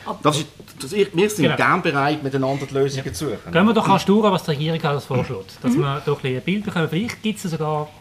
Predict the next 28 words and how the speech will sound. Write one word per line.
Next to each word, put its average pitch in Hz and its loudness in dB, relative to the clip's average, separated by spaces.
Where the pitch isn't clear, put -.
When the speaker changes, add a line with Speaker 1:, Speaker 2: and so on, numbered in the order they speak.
Speaker 3:
Sachen, 147 -6
die 127 -6
zusammen 123 -4
einverstanden 120 -6
sind. 110 -10
Also, 123 -2
mehr 170 2
Carsharing 135 0
ermöglichen. 117 -2
Das 123 -4
heisst, 131 0
dass - -8
die - -20
Autos 151 2
mehr 143 6
geteilt 131 2
werden. 110 2
Das 117 -6
ist 120 -6
an 139 2
sich 131 -6
eine 127 -2
private 143 2
Geschichte, 196 -2
aber, 131 -2
äh, 165 -8
da 151 2
sollen 139 2